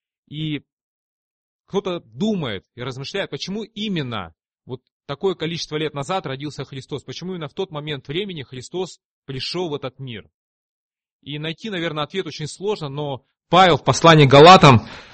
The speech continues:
а, говорит такую очень интересную мысль. Четвёртая глава, четвёртый стих. "Но когда пришла полнота времени, Бог послал Сына Своего Единородного".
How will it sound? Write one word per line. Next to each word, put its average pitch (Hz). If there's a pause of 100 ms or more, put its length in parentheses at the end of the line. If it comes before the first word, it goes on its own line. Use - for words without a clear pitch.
(180)
а, 120 (100)
говорит 156
такую 156
очень 151
интересную 151
мысль. 160
Четвёртая 143
глава, 143 (100)
четвёртый 147
стих. - (380)
"Но 139
когда 165
пришла 175
полнота 147
времени, 156
Бог 139
послал 143
Сына 196
Своего 135
Единородного". 120